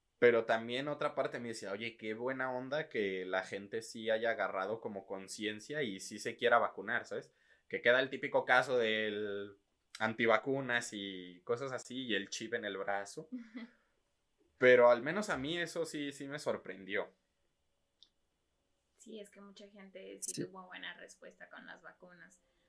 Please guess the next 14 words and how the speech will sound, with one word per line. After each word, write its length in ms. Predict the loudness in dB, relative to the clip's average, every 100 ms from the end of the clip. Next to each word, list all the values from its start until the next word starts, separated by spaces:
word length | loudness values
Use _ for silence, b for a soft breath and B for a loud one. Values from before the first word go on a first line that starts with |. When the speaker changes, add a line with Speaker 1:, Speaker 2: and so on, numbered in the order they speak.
| _
Speaker 2:
Aparte, 500 | -6 -6 -6 -10 -10
al 100 | -10
principio 600 | -12 -20 -20 -20 -14 -14 -10
con 180 | -10
las 180 | -10 -12
personas 580 | -14 -16 -14 -16 -14 -14
de 180 | -12 -12
sesenta 600 | -14 -18 -20 -20 -20 -20
y 40 | -18
más, 540 | -16 -12 -12 -12 -18
creo 240 | -12 -12 -12
que 100 | -14
se 480 | -10 -8 -8 -10 -12
formaban 960 | -12 -12 -14 -18 -16 -12 -10 -8 -10